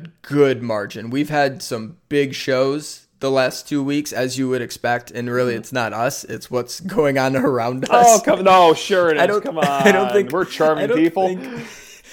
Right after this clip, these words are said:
Speaker 1: I don't think we've done anything special or been
Speaker 2: <laughs>
Speaker 1: as exceptionally great, um, but when news gets big like this, uh, people wanna,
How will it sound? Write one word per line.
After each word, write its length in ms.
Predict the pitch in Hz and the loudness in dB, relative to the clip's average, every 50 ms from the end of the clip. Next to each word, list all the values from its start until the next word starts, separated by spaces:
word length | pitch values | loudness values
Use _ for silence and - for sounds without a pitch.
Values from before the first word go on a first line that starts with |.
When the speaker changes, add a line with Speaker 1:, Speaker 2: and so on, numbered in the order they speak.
| - - - | -20 -16 -12
Speaker 1:
I 80 | - - | -6 -6
don't 140 | - 427 | -4 -4
think 180 | - - 226 - | -4 -6 -8 -8
we've 300 | 160 160 165 180 165 147 | -8 -8 -8 -8 -6 -2
done 200 | 170 160 151 151 | 0 0 2 2
anything 420 | 151 156 156 151 - 160 151 143 | 0 -2 -4 -6 -6 -6 -6 -6
special 480 | 131 - - 143 139 143 160 - 175 156 | -8 -2 0 0 0 2 0 0 0 0
or 60 | 143 131 | 0 2
been 240 | 117 131 139 139 | 0 0 0 -2
Speaker 2:
<laughs> 20 | 135 | -2
Speaker 1:
as 240 | 131 139 135 135 - | -4 -4 -4 -4 -4
exceptionally 760 | 151 143 - - - 120 - - - - 156 143 135 127 | -4 -4 -2 0 0 0 -2 -2 -6 -8 -6 -4 -4 -4
great, 600 | 123 - - 139 127 120 120 147 185 180 - - - - | -6 -8 -8 -6 -4 -2 -2 -2 -4 -6 -10 -10 -2 0
um, 560 | 139 139 131 131 127 123 123 117 117 120 - - | 2 2 4 2 2 0 -2 -6 -10 -12 -8 -2
but 180 | 135 127 107 | -2 0 0
when 180 | 123 127 131 135 | 0 -2 -2 -2
news 240 | 135 139 139 131 - | -2 -2 -2 -2 -2
gets 220 | - 131 127 - | -4 -4 -4 -4
big 220 | - 165 131 131 131 | -4 -4 -2 0 0
like 220 | 139 139 135 139 | 0 0 0 -2
this, 360 | - 151 160 160 160 - - - | -2 -4 -4 -4 -6 -10 -12 -8
uh, 340 | 117 117 113 113 110 110 110 | -6 -4 -4 -4 -4 -6 -8
people 340 | - - 127 127 131 127 123 | -8 -10 -8 -6 -6 -4 -4
wanna, 500 | 123 127 123 123 120 120 113 117 110 | -4 -4 -4 -4 -4 -4 -6 -6 -10